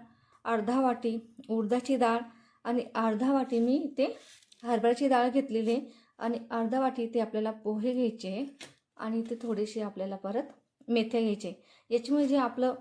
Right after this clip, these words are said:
मिक्स, अ, आपण जे मिश्रण करणार आहोत, ते फॉर्मेट छानपैकी होतं आणि आप्पे पण आपले अगदी जाळीदार होतात. तर इथे आपण हे स्वच्छ धुवून घ्यायचे दोन तीन पाण्याने.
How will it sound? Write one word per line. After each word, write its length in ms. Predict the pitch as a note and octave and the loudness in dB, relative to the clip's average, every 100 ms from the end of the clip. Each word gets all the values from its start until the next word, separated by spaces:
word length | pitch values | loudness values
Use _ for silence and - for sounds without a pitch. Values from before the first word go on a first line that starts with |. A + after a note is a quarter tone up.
| - _ _ _ _ - _ _ _ _ _ _ - | -12 _ _ _ _ -20 _ _ _ _ _ _ -4
मिक्स, 440 | B3 B3 B3 - | 2 2 2 2
अ, 280 | C4 A#3+ A#3+ | 4 6 4
आपण 280 | A#3 A#3 B3 | 2 0 4
जे 100 | C4+ | 6
मिश्रण 400 | C4 C4 C4+ C4 | 6 4 4 2
करणार 320 | C4 A#3+ A#3 | 2 0 0
आहोत, 120 | A#3 | 2
ते 200 | B3+ B3 | 4 4
फॉर्मेट 540 | B3 B3+ G#3+ A3 A3+ - | 4 0 0 0 -4 -2
छानपैकी 460 | B3+ B3 B3 A3+ A#3 | -2 0 0 0 0
होतं 240 | A3 C4 D4 - - | 0 -2 -6 -14 -10
आणि 140 | A3+ A#3 | -6 -4
आप्पे 360 | G#3+ - B3+ | -6 -2 0
पण 160 | B3+ C4 | 2 0
आपले 240 | A#3+ A#3+ | 0 0
अगदी 340 | A#3 G#3 G#3 B3+ | 0 -2 -2 2
जाळीदार 440 | B3+ G#3+ G#3+ A#3 | 2 2 4 2
होतात. 240 | A#3 G3+ F#3 - - - | 0 -4 -10 -14 -20 -2
तर 60 | B3+ | 0
इथे 260 | B3 C4+ | 0 2
आपण 280 | C4 - A#3+ | 2 2 0
हे 80 | B3 | 0
स्वच्छ 420 | A#3+ B3 A#3+ - | 0 -2 0 2
धुवून 280 | C4+ B3+ B3+ | 4 6 4
घ्यायचे 300 | B3+ A#3 B3+ | 4 2 2
दोन 220 | A#3 A3 | 2 0
तीन 180 | G#3 B3 | 0 -2
पाण्याने. 680 | B3 A3+ G#3 G#3+ B3 - | 0 0 0 -2 -4 -12